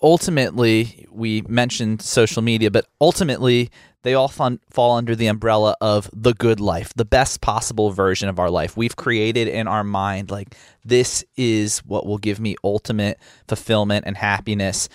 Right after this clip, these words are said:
And if I miss out on that, then my life is gonna be less than what it could be."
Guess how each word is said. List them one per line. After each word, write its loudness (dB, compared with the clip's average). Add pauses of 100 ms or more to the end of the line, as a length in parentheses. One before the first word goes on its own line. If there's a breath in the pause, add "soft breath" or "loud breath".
(160 loud breath)
And -4
if -4
I 2
miss 0
out 4
on 0
that, -2
then -2
my 0
life 2
is -4
gonna -2
be -2
less 0
than -2
what 2
it -6
could -2
be." -6